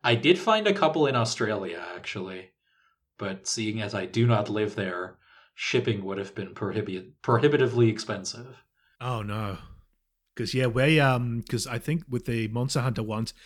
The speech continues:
Speaker 2: they only did it through the My Nintendo store. So you had to order it online to get them and get it shipped out to you.
Speaker 1: Yeah.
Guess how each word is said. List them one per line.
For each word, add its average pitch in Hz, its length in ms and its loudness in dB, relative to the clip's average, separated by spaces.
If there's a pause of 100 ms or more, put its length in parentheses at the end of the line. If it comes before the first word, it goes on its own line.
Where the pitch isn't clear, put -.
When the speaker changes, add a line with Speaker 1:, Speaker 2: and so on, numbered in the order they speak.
(320)
Speaker 2:
they 120 160 2
only 135 260 4
did 127 160 -2
it - 140 -8
through 123 140 0
the 107 120 -2
My 113 340 0
Nintendo 110 640 -2
store. 90 400 -8 (1400)
So - 120 -8
you 107 120 -2
had 104 200 -4
to 110 140 -8
order 110 280 -2
it 101 100 -4
online 101 580 -4 (800)
to 98 60 -20
get 98 240 -12
them 90 180 -14 (560)
and 104 80 -20
get 98 100 -12
it 92 80 -12
shipped - 280 -8
out 92 80 -2
to 113 40 0
you. 110 120 4
Speaker 1:
Yeah. 110 340 0